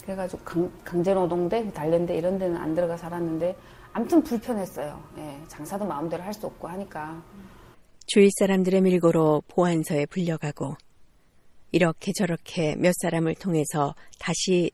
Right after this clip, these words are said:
Speaker 2: 집으로 돌아오는 일이 반복됐습니다. 하루살이, 한 달살이처럼 살아가던 그때 사촌 오빠의 연락이 유일한 해결책같이 느껴졌습니다.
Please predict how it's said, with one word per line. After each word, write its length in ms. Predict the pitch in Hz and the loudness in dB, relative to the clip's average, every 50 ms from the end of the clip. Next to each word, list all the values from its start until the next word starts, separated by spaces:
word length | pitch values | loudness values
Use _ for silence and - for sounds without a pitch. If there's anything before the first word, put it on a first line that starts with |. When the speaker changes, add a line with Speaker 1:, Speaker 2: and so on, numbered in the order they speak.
| _ | _
Speaker 2:
집으로 480 | - - - 208 190 - 190 190 185 185 | -8 -2 0 0 2 2 2 0 0 -2
돌아오는 640 | - - 190 185 185 180 175 175 175 175 175 170 165 | -4 -2 -2 0 2 2 2 0 0 0 0 0 -2
일이 320 | 156 143 143 135 135 - - | 0 0 2 0 0 -2 -4
반복됐습니다. 1080 | - - 185 175 170 160 165 - - - 151 135 - - 147 135 - - 127 117 104 - - - - - _ _ _ - _ _ _ _ _ _ _ - _ _ _ _ _ _ _ - _ _ _ - - - - | -8 -6 -2 -2 -2 -2 -4 -6 -4 -4 -4 -2 -2 -4 -4 -4 -4 -4 -6 -8 -10 -10 -14 -20 -20 -20 _ _ _ -20 _ _ _ _ _ _ _ -20 _ _ _ _ _ _ _ -20 _ _ _ -20 -20 -18 -8
하루살이, 760 | - - 185 175 170 170 - - - 165 151 147 156 156 - - _ - - | 0 0 2 2 0 -2 -4 -8 -6 -4 -4 -4 -4 -6 -10 -16 _ -20 -18
한 240 | - - 247 247 233 | -6 2 4 6 6
달살이처럼 760 | 220 214 202 196 - 202 180 175 170 - - 180 160 156 156 | 6 4 0 0 -2 -2 -2 -2 -4 -4 -2 -2 0 0 -2
살아가던 600 | - - - 196 180 165 - 160 151 147 147 147 147 | -4 -6 -6 -4 -4 -4 -2 -4 -4 -4 -4 -4 -6
그때 500 | - - 175 - - - - - - 147 - - - - - - - _ _ _ _ _ _ _ _ _ _ _ _ - | -6 -6 -8 -8 -8 -8 -8 -6 -6 -8 -12 -16 -20 -20 -20 -20 -20 _ _ _ _ _ _ _ _ _ _ _ _ -14
사촌 420 | - - 185 165 - - 180 170 170 | -8 -2 -2 -2 -2 0 -2 0 0
오빠의 400 | 160 - - 160 156 156 175 190 | -2 -2 -2 -2 0 0 2 2
연락이 540 | 175 156 160 151 143 - - 147 156 156 - _ - - _ - _ - _ - | 0 0 0 -2 -4 0 0 0 0 0 -2 _ -20 -20 _ -20 _ -18 _ 0
유일한 540 | 190 180 170 165 156 - 156 151 165 165 - - - - - | 2 4 4 4 2 0 -2 -2 -4 -4 -6 -10 -14 -20 -12
해결책같이 1160 | - - 196 180 175 - 185 180 - - - 202 - - - 156 147 - - - - - 196 - - - - - _ - | -4 0 0 0 2 2 -2 -2 -2 -6 -10 -10 -10 -6 -6 -6 -6 -4 -6 -8 -4 -4 -6 -6 -8 -18 -20 -20 _ -6
느껴졌습니다. 960 | - 165 - - - 151 - 165 156 - - 160 147 147 - - - - - | -4 -4 -4 -4 -6 -6 -6 -6 -8 -8 -8 -8 -8 -8 -8 -8 -8 -8 -8